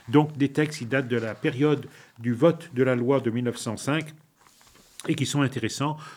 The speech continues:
Je vous donne très rapidement simplement lecture du, euh, de la présentation qu'en fait, euh, Pierre-Yves Modicom.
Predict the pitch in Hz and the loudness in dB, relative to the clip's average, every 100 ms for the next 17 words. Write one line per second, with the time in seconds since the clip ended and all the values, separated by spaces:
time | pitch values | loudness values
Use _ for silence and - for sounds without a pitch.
0 | - - 147 151 160 123 - 170 151 151 | -18 2 4 6 6 4 0 2 4 2
1 | 147 147 127 135 135 127 135 120 - - | -2 -2 -2 0 0 2 0 -2 -10 -20
2 | _ 117 135 135 - 151 117 95 120 120 | _ 2 2 2 4 4 4 4 6 6
3 | 123 113 104 104 120 113 147 147 139 135 | 4 0 2 6 6 6 4 4 4 2
4 | 143 135 120 135 113 92 110 101 - 131 | 2 2 2 4 4 2 0 0 2 4
5 | 127 123 110 95 117 139 160 | 6 4 4 6 8 8 4